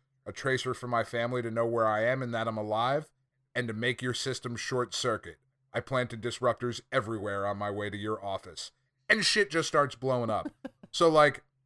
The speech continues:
Speaker 1: <laughs> and, like, the way the panel is in there, it's drawn by Leonard Kirk, written by James Robinson.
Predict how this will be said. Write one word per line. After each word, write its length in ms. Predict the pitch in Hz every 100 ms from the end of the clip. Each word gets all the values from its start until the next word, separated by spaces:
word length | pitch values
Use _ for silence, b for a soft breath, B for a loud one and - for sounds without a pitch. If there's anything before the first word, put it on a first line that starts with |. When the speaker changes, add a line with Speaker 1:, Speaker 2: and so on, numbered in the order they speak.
| _ _
Speaker 1:
<laughs> 400 | _ _ _ _
and, 240 | - - 226
like, 240 | 214 190
the 80 | 196
way 180 | 180 190
the 120 | 202
panel 640 | 208 165 151 175 190 196 - _
is 160 | 170 160
in 120 | 165
there, 220 | 185 190
it's 140 | 151 127
drawn 280 | 165 170
by 140 | 160 147
Leonard 380 | 135 131 120 -
Kirk, 280 | 131 107 117
written 240 | 117 117
by 160 | 110 110
James 340 | 107 110 107
Robinson. 540 | 107 104 107 - 95